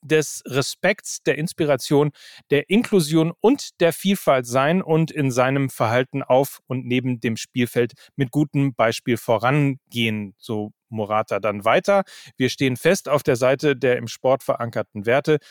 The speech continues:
Das Verhalten des Präsidenten sei“, Zitat, „inakzeptabel. Die Männermannschaft solidarisiere sich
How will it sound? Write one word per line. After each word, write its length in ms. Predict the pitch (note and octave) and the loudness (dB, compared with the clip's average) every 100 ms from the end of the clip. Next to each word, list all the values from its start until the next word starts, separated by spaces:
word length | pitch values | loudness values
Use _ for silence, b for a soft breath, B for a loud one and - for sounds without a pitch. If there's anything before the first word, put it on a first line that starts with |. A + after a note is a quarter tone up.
| b | b
Das 160 | - A2+ | -10 -4
Verhalten 360 | B2+ A#2 C3+ B2 | 0 0 -2 -6
des 100 | - | -8
Präsidenten 580 | - G#2 A2 A#2+ C3 | -8 -6 -4 -4 -4
sei“, 260 | A2 A#2+ A#2+ | -2 0 0
Zitat, 480 | - A#2+ A#2+ A2+ - - | -4 -8 -4 -4 -6 -2
„inakzeptabel. 1040 | G#3 C4 - D3+ - C3 - E3+ F3+ F#3 - | 0 0 -2 -4 -4 -4 0 0 2 -2 -4
Die 200 | - B2 | -8 -6
Männermannschaft 720 | B2 C#3+ D3 C3+ C3 C3+ - B2+ | -2 0 0 -2 -2 -4 -6 -4
solidarisiere 840 | B2+ A#2+ A2 G#2+ G#2 C#3+ F3 E3 | -2 -2 -2 -4 -4 0 0 0
sich 200 | D#3 | -2